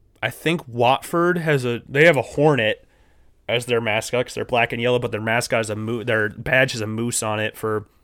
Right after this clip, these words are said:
you know, makes sense. We're called the, the Hornets, but we got a moose on our, our badge. You know what? It's whatever. I'm not gonna go too in depth with the, the Watford mascot. But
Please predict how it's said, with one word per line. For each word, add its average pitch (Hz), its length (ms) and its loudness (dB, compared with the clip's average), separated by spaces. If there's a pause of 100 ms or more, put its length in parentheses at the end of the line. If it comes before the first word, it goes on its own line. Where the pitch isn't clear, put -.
(520)
you 160 120 2
know, 135 200 4 (240)
makes 214 320 6
sense. 139 460 2
We're 135 160 -4
called 151 320 6
the, 127 340 6
the 151 100 4
Hornets, 143 440 4
but 135 120 -2
we 127 100 -2
got 143 120 6
a 131 40 0
moose 139 440 2
on 135 200 0
our, 123 240 2 (280)
our 147 140 4
badge. 139 300 2
You 175 60 -4
know 185 120 4
what? 160 200 6
It's 135 260 -4
whatever. 101 380 -4
I'm 113 100 -2
not 110 120 -4
gonna 104 140 -6
go 104 140 -4
too 104 200 -6
in 98 180 -4
depth - 440 -6
with 113 320 -6
the, 113 400 -8 (160)
the 120 100 -4
Watford 113 600 -2
mascot. 101 640 -6 (420)
But 156 360 4